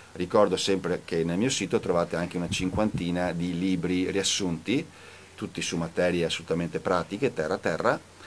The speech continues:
e li trovate già riassunti, in, quindi in, in questa maniera potete, diciamo, avere il succo in poco tempo. E gli ultimi dieci sono in formato video,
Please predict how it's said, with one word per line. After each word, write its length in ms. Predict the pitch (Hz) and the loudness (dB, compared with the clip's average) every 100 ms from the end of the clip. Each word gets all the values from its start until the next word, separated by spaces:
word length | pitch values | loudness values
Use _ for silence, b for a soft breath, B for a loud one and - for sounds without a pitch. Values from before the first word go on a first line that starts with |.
| B B B | B B B
e 300 | 85 85 82 | 0 2 4
li 140 | 95 | 2
trovate 300 | 104 101 95 | 4 4 4
già 140 | 87 90 | 0 0
riassunti, 680 | 123 - 101 85 95 92 | 2 0 0 0 0 -2
in, 80 | 82 | -2
quindi 240 | 82 85 85 | -4 -2 -2
in, 60 | 85 | -4
in 160 | 80 | -8
questa 240 | 82 90 98 | -6 0 2
maniera 380 | 92 82 82 | 2 0 0
potete, 680 | 82 85 87 82 87 78 73 | 0 -4 -4 -4 0 2 0
diciamo, 380 | - - 90 85 | -4 -4 0 0
avere 260 | 80 90 90 | 0 2 2
il 80 | 92 | 2
succo 480 | - 95 87 - | 2 0 -2 2
in 100 | 87 | 2
poco 280 | 85 82 147 | 2 -2 -2
tempo. 520 | 139 90 85 104 127 B B B B | 0 0 0 4 4 B B B B
E 280 | - 92 87 | 2 4 4
gli 140 | 92 | 4
ultimi 680 | 120 117 98 98 92 87 82 | 2 2 0 2 2 2 0
dieci 420 | 87 110 101 95 | 4 4 4 0
sono 320 | 90 101 92 | -2 0 0
in 80 | 90 | 0
formato 960 | 85 98 92 98 92 98 87 80 80 80 | 0 0 2 2 2 2 4 4 4 2
video, 520 | 110 92 98 131 - | 0 4 4 4 2